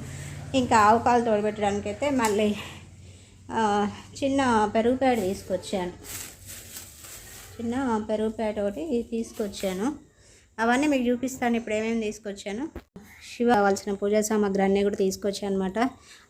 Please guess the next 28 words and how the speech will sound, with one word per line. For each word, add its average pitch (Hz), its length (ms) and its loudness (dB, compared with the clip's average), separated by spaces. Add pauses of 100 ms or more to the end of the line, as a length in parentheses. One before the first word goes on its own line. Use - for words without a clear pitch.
అరటి 196 180 2
పండ్లు, 208 420 4 (240)
మా 190 400 2
పూదండ 202 420 6
కావాలి 196 360 4
కదా, 220 140 4
పూలదండ, 196 680 4
విడి 196 200 8
పూలు 208 200 6
అయితే 196 160 4
మూడు 190 260 0
చటాకులు 196 320 -2
తీసుకున్నాను, 190 640 -2 (420)
అవి 190 100 -2
మొత్తం 196 320 0
పూలకు 196 280 0
సంబంధించింది. 185 680 0
నెక్స్ట్ 214 340 4
ఇక్కడ 208 200 4
ఏంటంటే 196 380 4
ఆకులు, 208 520 4 (760)
ఇంకా 190 540 2
ఖర్జూర 208 360 4
పండ్లు, 220 420 2 (380)
పీటి 233 280 6
ఒక్కలు 180 380 0 (220)
తాంబూలంగా, 208 720 6 (300)
తాంబూలానికి. 196 680 -2